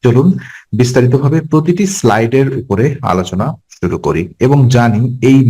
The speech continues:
মাসে শেষ পনেরো দিনে মকর রাশির জীবনে কেমন যাবে। তো প্রথমত আমরা কর্মজীবন পর্যালোচনায় যাব। নভেম্বর মাসের শেষার্ধে মকর রাশির জাতকদের কর্মজীবন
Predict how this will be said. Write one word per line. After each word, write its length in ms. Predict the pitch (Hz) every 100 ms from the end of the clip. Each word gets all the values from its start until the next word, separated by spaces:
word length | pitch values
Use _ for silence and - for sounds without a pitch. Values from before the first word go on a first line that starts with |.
| 90
মাসে 380 | 92 123 - 113 151 - _ _ _
শেষ 420 | - - - 147 143 -
পনেরো 280 | 113 110 107
দিনে 240 | 117 139 165
মকর 380 | 117 98 104 95
রাশির 260 | 101 113 98
জীবনে 340 | 131 120 101 123 -
কেমন 300 | 87 85 82
যাবে। 260 | 85 82 90 - -
তো 60 | 104
প্রথমত 400 | 147 175 180 190
আমরা 360 | 170 98 92 151 -
কর্মজীবন 580 | - 117 120 110 101 123 190 -
পর্যালোচনায় 680 | 92 92 87 85 92 107
যাব। 240 | 135 - - - _ _ _ _ _ _ -
নভেম্বর 360 | 143 175 196 202
মাসের 240 | 196 208
শেষার্ধে 520 | - 110 131 127 127 165
মকর 300 | 110 90 98
রাশির 240 | 101 127 104
জাতকদের 480 | 90 117 117 98 98
কর্মজীবন 640 | - 123 127 123 127